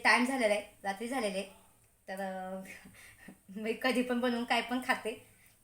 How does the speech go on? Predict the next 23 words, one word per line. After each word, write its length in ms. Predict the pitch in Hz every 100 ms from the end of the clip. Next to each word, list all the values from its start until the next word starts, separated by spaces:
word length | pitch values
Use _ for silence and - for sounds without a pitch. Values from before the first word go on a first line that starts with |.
| -
तर 100 | 220
मी 160 | 226
रेसिपी 380 | 220 240 247 233 247
कधी 200 | 302 302
पण 180 | 302 262
बनवते, 340 | 233 208 202
बघितलं 400 | 208 247 262 233
ना. 60 | 247 - - - _ _ _ -
आता 420 | 196 202 196 190 190 - - _ - - - -
बघायला 260 | 214 214
गेलं 200 | 208 202
तर 60 | 202
अकरा, 260 | 202 202 208
साडे 220 | 226 202
अकरा 200 | 196 202
वाजलेले 320 | 214 202 190
आहेत 140 | 190 190
रात्रीच्या, 440 | 226 185 180 208 - - _ _ - - _ _ _ _ -
तर 140 | 185
मी 400 | 185 185 180 180 -
खात 220 | 220 220
नव्हते 240 | 254 254
काहीच. 240 | - 208